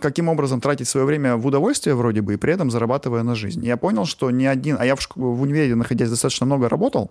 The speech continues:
ну, на разных позициях. Ну, понятно, что не каких-то престижных, да, но в целом, э, как бы, опять же, потому что я не из богатой семьи, там родители не могли меня содержать, я там уже на первом курсе пошел на работу. И я понял,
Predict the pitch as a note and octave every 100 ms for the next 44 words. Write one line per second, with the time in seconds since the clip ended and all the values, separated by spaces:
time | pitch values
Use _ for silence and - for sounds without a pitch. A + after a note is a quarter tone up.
0 | _ E3+ G3 E3 D3 G#2 G2 - - C#3+
1 | B3 - E3+ F#3 D#3+ - - A2+ A#2+ -
2 | D3 - C4 D#3 G#2 B2+ D#3 B2+ A2+ -
3 | G3+ E3 A2+ G#2+ G2+ - F3+ C3 G2 -
4 | G#2 B2 G#2+ G2+ - G#3+ G3+ A2 A2+ A2
5 | C3 C3 C3+ D#3+ G3+ C4 F#3 A#2 G#2 G#2
6 | A#2 A#2 G#2 A2 B2 A2 G2+ - C3 G#3+
7 | D#3 A2 A2 A2+ G#2+ A#2+ - A#2+ - -
8 | A2 A#2+ C#3+ A3+ - - B2+ C3 C3 F#3
9 | C4 G#3+ C3